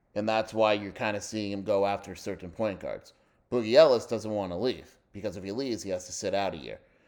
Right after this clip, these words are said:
So it's kind of an internal battle between U S C and Boogie Ellis right now. Arizona doesn't really have something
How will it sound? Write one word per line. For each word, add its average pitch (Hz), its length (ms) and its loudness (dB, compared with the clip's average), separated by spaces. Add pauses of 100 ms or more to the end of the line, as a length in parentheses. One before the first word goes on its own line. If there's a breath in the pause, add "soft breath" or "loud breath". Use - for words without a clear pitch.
(120 soft breath)
So 180 200 2
it's - 140 -2
kind 131 240 2
of 110 100 2
an 101 160 -2 (380)
internal 127 560 0
battle 101 460 4
between 101 460 -6
U 107 180 -2
S 95 160 0
C 101 200 -6
and 87 140 -10
Boogie 92 280 -6
Ellis 98 360 0
right - 140 -10
now. 62 180 -14 (840 soft breath)
Arizona 131 600 6
doesn't 135 400 4
really 123 240 -2
have 110 260 -2
something 98 560 -6